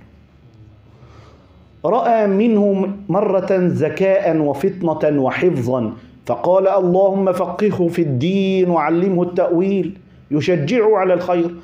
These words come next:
صار فيما بعد، بعد أن كبر، عبد الله بن عباس حبر الأمة، طفل صغير، صحابي جليل أيضا، كان في وقتها طفلا صغيرا في الحياة النبوية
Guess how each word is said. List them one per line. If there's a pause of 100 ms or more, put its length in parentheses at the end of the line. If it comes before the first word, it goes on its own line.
(280)
صار
فيما
بعد،
بعد
أن
كبر، (160)
عبد
الله
بن
عباس (260)
حبر
الأمة، (2000)
طفل
صغير،
صحابي
جليل
أيضا،
كان
في
وقتها
طفلا
صغيرا
في
الحياة
النبوية